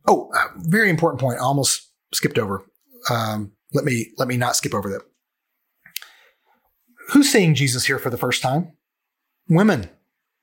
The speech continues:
You look at Mark's account, you look at Matthew's account, it's, it's women and only women, unaccompanied women. This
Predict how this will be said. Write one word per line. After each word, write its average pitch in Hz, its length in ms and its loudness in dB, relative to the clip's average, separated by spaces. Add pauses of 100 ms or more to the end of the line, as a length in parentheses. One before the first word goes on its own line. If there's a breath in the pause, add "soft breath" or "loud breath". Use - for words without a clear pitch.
(240)
You 127 60 -2
look 127 120 0
at 147 60 0
Mark's 147 240 2
account, 180 300 -2
you 151 60 -2
look 143 80 -2
at 147 60 -6
Matthew's 156 340 0
account, 165 300 -2
it's, - 220 -8
it's 143 160 -4
women 185 360 2
and 147 160 -2
only 175 280 2
women, 101 360 -2 (500)
unaccompanied 165 560 2
women. 113 340 -2 (1700 loud breath)
This 190 420 2